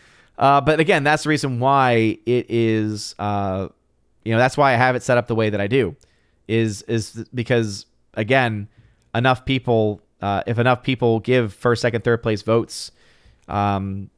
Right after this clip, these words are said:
you know, to, to whatever movies they wanna give to, right, those will ultimately get a lot more love. Hardwick says, "I suggest changing the name of the Excellence Crap World Building category. It's confusing because it sounds like specifically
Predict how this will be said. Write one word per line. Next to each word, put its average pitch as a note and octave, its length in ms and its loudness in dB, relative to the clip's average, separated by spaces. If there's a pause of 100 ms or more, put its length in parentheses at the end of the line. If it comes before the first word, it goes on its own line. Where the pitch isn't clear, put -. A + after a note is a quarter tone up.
you G#2 100 -4
know, G2 160 -2
to, A2 320 0
to G#2+ 500 -2
whatever A#2+ 380 4
movies A2 240 2
they G#2 100 2
wanna G#2 240 0
give E3+ 200 0
to, G2 260 -2
right, G2+ 280 -2
those G#2+ 260 0
will G#2 140 0
ultimately G#2 320 -2
get G#2 220 -4
a G2+ 40 -4
lot G2+ 200 -2
more F#2 140 -6
love. G2+ 360 -2 (1600)
Hardwick D3+ 320 4
says, C3+ 340 6
"I C#3 80 4
suggest D3 280 0
changing E3 280 4
the D3 60 2
name C#3 220 2
of B2 120 2
the B2 100 2
Excellence B2+ 320 0
Crap A#2+ 200 2
World A#2+ 200 4
Building A2 240 0
category. A2 440 2
It's G#2+ 100 -4
confusing A#2+ 400 -2
because A2+ 320 0
it F#2+ 80 -10
sounds A#2+ 280 0
like A2 120 -2
specifically A2 640 -2